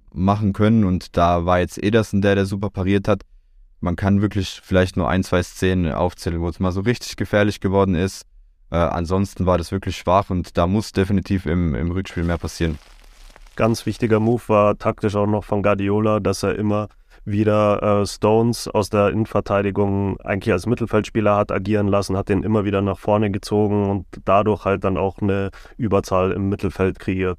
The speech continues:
Speaker 2: Und da, das hat man schon gesehen, dass sich Kimmich und Goretzka da auch echt schwer getan haben, dann mit dieser Überzahl umzugehen. Gab wenig sonst so gewohnte Vorstöße von Goretzka und Kimmich.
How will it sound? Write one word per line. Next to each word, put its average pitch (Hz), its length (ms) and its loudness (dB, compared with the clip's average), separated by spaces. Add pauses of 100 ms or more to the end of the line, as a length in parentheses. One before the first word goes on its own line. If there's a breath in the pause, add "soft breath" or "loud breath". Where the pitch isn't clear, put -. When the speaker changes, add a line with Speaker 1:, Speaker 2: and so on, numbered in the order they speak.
(100)
Speaker 2:
Und 85 120 -4
da, 92 140 2
das 101 180 -4
hat 107 140 -4
man 104 80 -2
schon 101 220 0
gesehen, 101 320 0
dass 95 160 -2
sich 92 160 -6
Kimmich 101 360 0
und 101 100 -4
Goretzka 98 400 -2
da 90 100 0
auch 95 200 -2
echt - 240 -6
schwer 101 220 2
getan 98 420 0
haben, 98 280 2
dann 95 140 0
mit 98 120 -6
dieser 98 220 0
Überzahl 98 500 -2
umzugehen. 110 560 -2 (260 loud breath)
Gab 101 200 0 (100)
wenig 110 580 0 (500)
sonst 107 380 0
so 98 120 -2
gewohnte 104 440 0
Vorstöße 101 680 0
von 101 220 -2
Goretzka 98 400 0
und 95 200 0
Kimmich. 113 440 -2